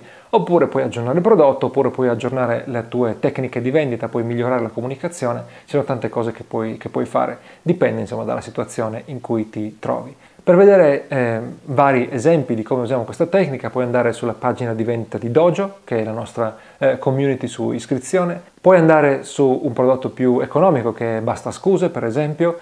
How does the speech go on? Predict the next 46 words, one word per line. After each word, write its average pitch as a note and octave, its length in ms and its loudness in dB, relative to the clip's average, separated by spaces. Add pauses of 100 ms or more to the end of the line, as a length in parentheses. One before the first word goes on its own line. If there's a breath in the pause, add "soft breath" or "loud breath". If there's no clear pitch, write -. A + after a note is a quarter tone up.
(160 loud breath)
e C3 120 -4
trovi B2+ 300 2
tutti C3+ 240 -2
i B2+ 60 0
link B2+ 400 -2
in, A#2 420 -6
in A#2+ 100 -8
descrizione, F3 760 -4 (320 loud breath)
oppure F#3 340 6
puoi D3+ 160 2
andare C3+ 240 2
anche B2+ 220 -2
nel B2+ 100 -2
nostro B2+ 260 -4
corso A#2 300 -4
diecimila A2+ 600 -6
iscritti. A2+ 600 -8 (240 loud breath)
Eh, B2 180 -2
potrebbe C3+ 360 0
essere C3+ 180 0
che C#3 80 -6
non C3+ 140 -2
sia, C3 400 0
eh, A#2 300 -4
in D3+ 180 2
vendita C3+ 500 0
nel C3+ 140 -6
momento A#2+ 400 -4
in A2+ 100 -6
cui, A2+ 400 -4 (220 loud breath)
eh, A#2+ 340 -6
guardi B2 300 -2
questo C3+ 240 -2
video, C#3+ 260 6
ma, B2+ 300 -2
eh, C3+ 160 0
trovi C3 240 4
comunque C3 340 0
i B2 60 2
prezzi A#2+ 320 -4
all'interno A2+ 400 -6
della, A2 280 -4 (200 loud breath)
eh, A#2+ 160 -6
tabella A#2 300 -2
dei A#2+ 120 -4
prezzi. - 400 -16